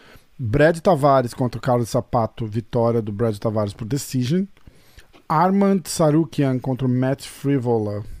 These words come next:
Frivola. Vitória do Armand por decision. Marina Rodrigues contra Amanda Ribas.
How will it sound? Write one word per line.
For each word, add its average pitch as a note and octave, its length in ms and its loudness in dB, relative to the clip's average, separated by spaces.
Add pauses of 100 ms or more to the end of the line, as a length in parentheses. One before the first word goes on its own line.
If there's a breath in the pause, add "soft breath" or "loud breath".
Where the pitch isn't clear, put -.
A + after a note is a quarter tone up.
Frivola. G#2+ 840 -2
Vitória A#2 600 -2
do A2+ 300 -2
Armand A2+ 500 0 (160)
por G#2 140 -4
decision. D3 580 0 (1600 loud breath)
Marina D3 520 4
Rodrigues C#3+ 800 0 (100)
contra C#3 320 0
Amanda C3+ 360 2
Ribas. A#2 600 -2